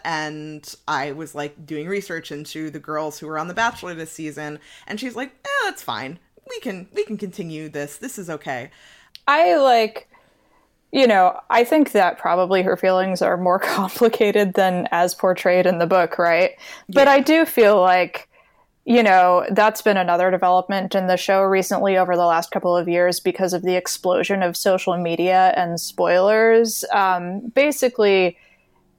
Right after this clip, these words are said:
Speaker 2: everyone can connect to everyone, and there's a little bit of, like, playing for position and advantage and that sort of thing. So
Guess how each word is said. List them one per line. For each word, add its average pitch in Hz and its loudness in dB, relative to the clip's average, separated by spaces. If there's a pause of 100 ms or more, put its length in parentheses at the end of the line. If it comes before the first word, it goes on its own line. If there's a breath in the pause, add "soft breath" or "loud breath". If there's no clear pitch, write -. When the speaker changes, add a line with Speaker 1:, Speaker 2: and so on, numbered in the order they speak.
Speaker 2:
everyone 185 0
can 175 -8
connect 165 -10
to - -8
everyone, 156 -4
and 165 -4
there's 175 -4
a 180 0
little 175 0
bit 175 0
of, 165 -2
like, 165 -4
playing 170 -4
for 180 -2
position 175 -4
and 156 -4
advantage 196 -2
and 202 -2
that 208 -2
sort 220 -4
of 220 -4
thing. 214 -2
So 190 2